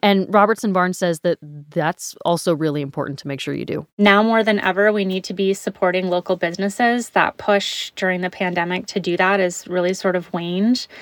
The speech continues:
Speaker 2: Um, and, you know, it's buy local or goodbye local. Um, and just remember, you're going for quality over quantity. Um, one small, thoughtful gift is so much more meaningful than a bunch of stuff.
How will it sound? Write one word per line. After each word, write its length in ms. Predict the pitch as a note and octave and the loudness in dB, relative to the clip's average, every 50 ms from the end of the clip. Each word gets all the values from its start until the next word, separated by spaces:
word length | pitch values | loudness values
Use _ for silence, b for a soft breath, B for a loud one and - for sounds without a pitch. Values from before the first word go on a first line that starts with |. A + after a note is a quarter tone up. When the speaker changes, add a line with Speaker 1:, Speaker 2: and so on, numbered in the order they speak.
| B B B B B B | B B B B B B
Speaker 2:
Um, 380 | - F#3 F3+ F3 F3 E3+ F3 F3+ | -4 -4 -2 0 0 0 0 0
and, 180 | - G3 F3+ F#3 | 0 2 2 4
you 60 | F#3 | 4
know, 180 | F#3 F3 E3+ | 2 2 2
it's 200 | F3 F3+ - - | 0 -2 -2 -6
buy 300 | - _ G3 F#3 F#3 G3 | -2 _ 2 4 4 4
local 340 | G3+ G3+ A3 A#3 - - A3+ | 4 4 2 0 0 0 0
or 400 | G#3+ G#3+ G#3 G3+ F#3+ G3+ G#3+ A3 - | 0 2 2 0 0 0 -2 -2 -4
goodbye 380 | - A#3+ A3+ - - A#2+ B2 B3 | -6 -8 -4 -4 -2 0 0 2
local. 600 | B3 B3+ C4 B3+ - - A#3 A3 G#3+ A3 A3 B B B B B B B B - | 2 2 2 2 2 2 4 4 4 4 2 B B B B B B B B -4
Um, 280 | - F#3+ F#3 F3+ F3 F#3 | -2 0 0 0 -2 0
and 160 | - G3+ G3+ | 0 0 0
just 220 | G#3 G3+ - - - | 0 -2 -2 -2 0
remember, 300 | A3 G#3+ G#3+ G#3 G#3+ G#3+ | 2 2 2 4 2 2
you're 160 | G#3+ G#3+ G#3+ | 2 2 0
going 280 | G#3 - A3 A3+ A#3+ B3+ | 0 -2 -2 0 0 0
for 160 | - - D4 | 0 0 -2
quality 500 | - - - G3 F#3 F#3+ G3 G3 G3+ F#3+ | 0 2 2 4 4 4 2 2 2 0
over 360 | F#3 F#3 F#3 F#3 F#3 F3+ F3 F3+ | 0 -2 -2 -2 -2 -2 -2 -4
quantity. 920 | - - - - - F#3 - - G#3+ - - A#3+ A#3+ A#3+ B3 C4 C#4 B B B B B B B B - | -6 -6 -4 -4 -4 -4 -6 -6 -6 -4 -2 0 0 2 2 0 -2 B B B B B B B B -2
Um, 420 | F#3+ F3+ F3+ F3+ F3+ F3+ F3 - - | 0 2 2 2 2 0 -2 -4 -6
one 480 | - - G3 F#3+ G3 G3+ G#3 G#3+ A3+ A3+ | -6 -2 2 4 6 6 6 6 4 0
small, 420 | - - - G#3 F#3+ F#3 F3+ G3 | -2 -2 0 2 2 2 2 0
thoughtful 500 | G3 - - F#3 E3+ - - - G3 F3+ F3 | -2 0 0 2 2 2 0 -4 -6 -4 -2
gift 420 | - E3 E3+ G3 G#3 - - G3 | 0 0 0 0 -2 -4 -8 -8
is 220 | G3 F#3 F#3 F3+ | -6 -6 -6 -6
so 180 | - - - F#3+ | -6 -4 -2 -2
much 240 | F#3 F#3 F3 - - | 0 -2 -2 -2 -2
more 160 | G3 F3+ F3+ | 0 0 0
meaningful 560 | F3+ F3 E3+ E3+ E3+ E3 E3+ - - E3+ E3 E3 | 0 -2 -2 -4 -4 -4 -6 -4 -2 0 0 2
than 460 | E3+ D#3+ D3+ - - - - G3+ G3 - - - | 2 2 0 0 -2 -4 -6 -6 -6 -10 -10 -4
a 160 | - G#3+ A3+ | 0 0 2
bunch 380 | F#3+ F3+ F3+ E3 F3+ F#3 - - | 2 2 0 -2 -2 -4 -4 -6
of 100 | - - | -6 -8
stuff. 540 | - - - - - - G#3 - - - | -10 -2 0 2 2 2 0 -2 -8 -14